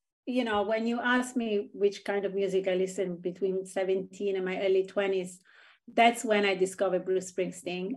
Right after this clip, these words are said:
And, um, has been since then, my obsession still is today that I,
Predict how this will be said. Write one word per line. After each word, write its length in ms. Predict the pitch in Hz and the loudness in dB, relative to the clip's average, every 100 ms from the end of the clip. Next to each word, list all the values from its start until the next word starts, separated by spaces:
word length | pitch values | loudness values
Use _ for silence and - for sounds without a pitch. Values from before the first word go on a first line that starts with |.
| - | -4
And, 520 | 185 185 180 180 - - | -2 -2 -2 -4 -10 -4
um, 300 | 185 185 190 | -2 0 0
has 200 | 214 208 | -2 -2
been 460 | - 202 196 180 - _ - | 0 2 2 -2 -8 _ -14
since 360 | - - 262 - | 0 6 6 6
then, 340 | 220 196 180 | 4 4 4
my 140 | 190 190 | 2 4
obsession 640 | 185 - 190 190 190 202 | 2 2 0 0 0 -4
still 280 | - 208 196 | -2 2 4
is 200 | 185 - | 4 2
today 300 | 190 185 185 | 0 4 4
that 220 | 175 175 - | 2 -2 -2
I, 300 | 190 196 | 0 0